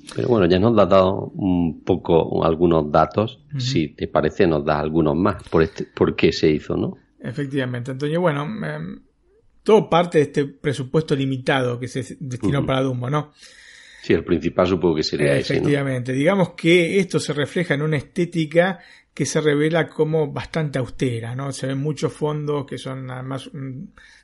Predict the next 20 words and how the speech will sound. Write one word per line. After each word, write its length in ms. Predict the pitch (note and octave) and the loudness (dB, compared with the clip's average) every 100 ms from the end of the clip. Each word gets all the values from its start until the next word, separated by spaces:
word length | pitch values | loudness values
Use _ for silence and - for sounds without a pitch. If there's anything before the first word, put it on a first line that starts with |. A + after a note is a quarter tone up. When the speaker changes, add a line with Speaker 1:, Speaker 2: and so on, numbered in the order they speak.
| - | -6
Speaker 2:
degradé 500 | C3+ C3+ C3+ C#3+ D3 | -2 0 0 2 2
de 100 | C#3 | 2
colores, 520 | D3+ E3 F3 D#3+ C#3+ | 4 6 6 6 2
capaz 280 | C3+ B2+ C3 | -2 -6 -8
que 120 | C3+ | -8
pa-, 180 | C3+ - E3+ - | -10 -14 -16 -10
pasa 320 | C#3 - C3+ | -8 -6 -8
de, 280 | C3 B2+ B2 _ - - _ | -6 -8 -10 _ -20 -20 _
del 160 | - C3 | -8 -6
celeste 640 | - C3+ D3 D3 - C3+ | -4 -2 -2 -2 -2 -2
al 140 | C3+ C#3 | -2 -4
amarillo 520 | C#3+ D3 D3+ D3+ D3 | -2 -2 -2 -4 -4
y 80 | D3+ | -6
nada 200 | C3+ C3+ | -8 -6
más. 380 | B2+ A2+ - - - - - - - - - - - | -8 -10 -14 -20 -20 -20 -20 -20 -20 -20 -20 -18 -2
Aún 200 | F3+ A3 | 2 4
así, 440 | E3+ C4 A#3+ - | 4 4 2 0
en 160 | E3+ D3 | -4 -2
ningún 280 | D3+ F3+ G3+ | -2 0 2
momento 600 | E3+ F3 F#3+ - G#3 | 2 2 2 0 0